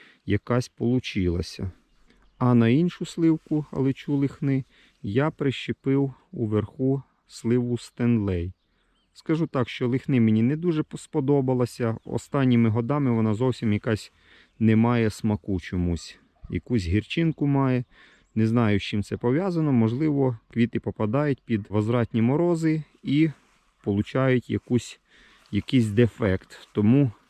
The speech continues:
сливи достигають якось неправильно.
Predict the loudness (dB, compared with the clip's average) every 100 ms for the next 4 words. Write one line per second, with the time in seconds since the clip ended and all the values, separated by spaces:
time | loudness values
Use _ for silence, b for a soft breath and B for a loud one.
0 | _ -6 0 2 2 0 -2 -2 0 2
1 | 2 0 -4 _ b b b b b -4
2 | -4 -2 0 2 2 2 _ _ 0 0
3 | 0 -2 -2 -4